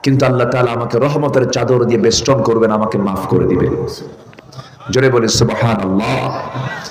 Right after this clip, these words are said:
এজন্য কাঁদতেই যখন হবে, কাঁদবো আমরা কার কাছে?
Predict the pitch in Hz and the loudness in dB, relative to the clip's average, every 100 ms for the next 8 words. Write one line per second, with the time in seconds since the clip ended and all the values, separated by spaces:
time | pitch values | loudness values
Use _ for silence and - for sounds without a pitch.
0 | - - 117 135 127 117 - - - - | -8 0 2 4 2 0 -4 -8 -14 -14
1 | - 143 - 185 165 135 127 117 120 117 | -4 -2 0 0 2 2 2 0 0 0
2 | - 107 104 113 110 104 - 123 123 110 | 0 -2 0 0 0 0 0 0 0 -2
3 | - | 0